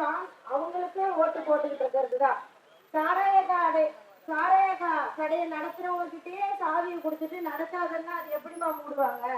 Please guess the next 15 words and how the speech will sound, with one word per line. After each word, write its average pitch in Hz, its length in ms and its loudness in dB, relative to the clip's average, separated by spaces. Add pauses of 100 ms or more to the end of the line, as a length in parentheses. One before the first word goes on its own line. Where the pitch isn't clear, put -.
(520)
சாராய 349 460 -2
ஆலையை 330 300 4
வச்சிருக்கிறவங்களே 339 800 0
இந்த 339 200 -4
ஆட்சியாளர்கள் 302 760 -6
தான். - 140 -6 (440)
அவங்க 311 320 -4
கிட்ட 359 260 -6
போயிட்டு 339 260 -4 (120)
சாராய 349 340 -2
கடையை 302 300 2
மூடு, 349 180 -4 (140)
மூடுன்னா 311 280 4 (100)
எப்படி 392 260 -8
மூடுவாங்க? 269 400 4